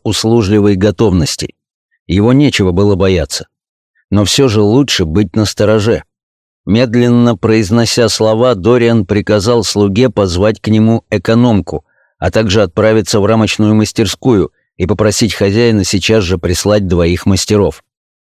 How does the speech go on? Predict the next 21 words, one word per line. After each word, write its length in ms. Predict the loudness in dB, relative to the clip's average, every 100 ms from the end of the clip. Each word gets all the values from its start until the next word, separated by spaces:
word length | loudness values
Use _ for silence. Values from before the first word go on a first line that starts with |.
| _ -6
Юноше 440 | 0 2 2 -2
показалось, 560 | -2 -2 0 2 2 0
что, 200 | 0 0
выходя 360 | 0 -2 0
из 180 | 0 0
комнаты, 460 | -2 0 0 0 -4
слуга 380 | 0 0 2 0
взглянул 580 | 0 0 2 2 0
по 80 | 0
направлению 680 | 0 0 0 2 2 0 0
экрана. 420 | -2 -2 -2 -4 _ _ _ _ _ -6
Или 260 | -2 0 0
это 260 | 0 -2
было 300 | 0 0 0
только 340 | 0 -2 0 0
воображение? 840 | 0 0 0 0 0 -2 -6 -10 _ _ _ _ _ _ _ _ _ -6
Несколько 560 | -2 0 0 -2 0 2
минут 340 | 2 2 0
спустя 480 | -2 -2 0 0 2
миссис 540 | 2 2 0 -2 0
Лив 320 | 0 0 -2